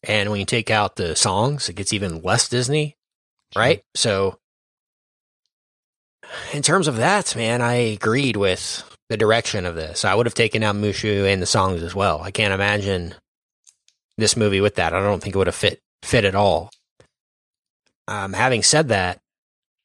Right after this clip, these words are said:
Speaker 1: I, you know, we started out the, the conversation, or Richard did, with Cinderella was the first of these that we saw, or we, we reviewed, the first one that came out, wasn't it?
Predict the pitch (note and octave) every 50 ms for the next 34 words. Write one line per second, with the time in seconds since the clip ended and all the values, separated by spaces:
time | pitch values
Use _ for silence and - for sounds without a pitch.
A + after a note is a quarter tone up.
0 | _ _ _ _ _ _ _ _ _ _ _ _ _ _ _ - - B2+ A#2 B2
1 | B2+ B2 B2 A#2+ A#2 A2+ - - - _ _ _ - A2+ A2 G2 G2+ F#2+ - -
2 | C3+ C#3 C3 B2 B2+ C3 C#3+ - - A#2 G2+ - - _ - A#2 - A#2+ A2+ A2
3 | G#2+ - A#2 G#2+ - - A#2 G2+ F#2 G#2 C3 - - A#2 E2+ E2 F#2+ F2 E2+ E2+
4 | F#2 - _ _ _ _ _ _ _ _ _ _ _ _ _ _ _ _ - -
5 | F#2 - - - - - - - E3+ G3+ A3 G3+ G3 G#3 F3+ D#3+ D3 B2 F#2+ G2+
6 | F#2+ - - C3+ B2+ - - A#2+ G#2+ G2 G2+ G2+ G#2 F#2+ G2 F#2+ - G2+ F2 -
7 | - G2+ G2+ G2+ F2 - - _ _ _ _ _ _ _ _ _ _ - F2 F2+
8 | F2+ F#2 G2 G2 F#2 - - G#2+ G#2 G2 F#2 F#2 F2 F#2+ A#2+ B2 B2 - - -
9 | A#2 A2 - - A#2 G#2 G2 F#2 F2+ - - G2 F2+ G2+ G#2 D#2+ D2+ - - F#2
10 | F#2 G2 A#2+ B2+ C3 -